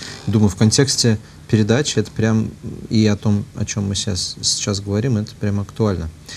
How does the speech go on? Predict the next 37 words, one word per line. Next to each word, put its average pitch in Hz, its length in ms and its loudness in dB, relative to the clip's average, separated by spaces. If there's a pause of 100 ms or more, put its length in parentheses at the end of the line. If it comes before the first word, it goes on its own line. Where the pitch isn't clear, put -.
(260)
Интересно, 147 560 6
что 123 280 4
от-, 120 160 0
а, 117 520 4
отношения 127 560 4
отца 120 260 4
и 117 40 4
сына 156 300 2
появляются 123 580 4
в 117 60 4
истории 117 400 4
вечности 120 540 2
первыми. 101 520 2 (340)
Как 120 220 0
ни 135 60 6
странно 135 360 2
звучит 131 360 4
выражение 123 460 4
«история 127 320 4
вечности» 127 500 2
и 110 40 -2
«первыми». 95 460 2 (540)
Но 110 80 6
тем 156 240 4
не 143 80 6
менее, 92 340 4 (260)
даже 131 300 4
прежде 139 420 6
отношений 127 600 4
мужчины 135 400 4
и 131 40 6
женщины, 98 540 0
света 135 400 4
и 127 60 2
тьмы. 98 320 0 (480)
Более 117 320 8
того, 98 360 0